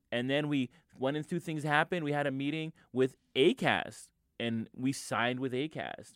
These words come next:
where we are now, where we're in a studio. If everybody knows now, our, our recent shows are great audio. You know, our brand is growing. We're getting emails from all over the world. We're getting mo-, new followers, and the business is moving forward. You know,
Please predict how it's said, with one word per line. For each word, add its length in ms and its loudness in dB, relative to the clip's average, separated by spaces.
where 160 -4
we 160 0
are 140 2
now, 420 0
where 120 2
we're 100 4
in 180 2
a 80 0
studio. 380 4
If 60 0
everybody 300 2
knows 220 2
now, 80 4
our, 120 6
our 160 6
recent 420 4
shows 400 6
are 160 2
great 260 2
audio. 480 2
You 100 -2
know, 120 2
our 140 6
brand 460 4
is 140 2
growing. 400 4
We're 100 4
getting 300 -2
emails 320 0
from 100 -4
all 140 2
over 120 0
the 120 2
world. 340 4
We're 60 -2
getting 340 -2
mo-, 140 -2
new 160 -4
followers, 400 2
and 140 -2
the 80 0
business 560 0
is 140 -4
moving 280 0
forward. 440 -6
You 140 -4
know, 200 0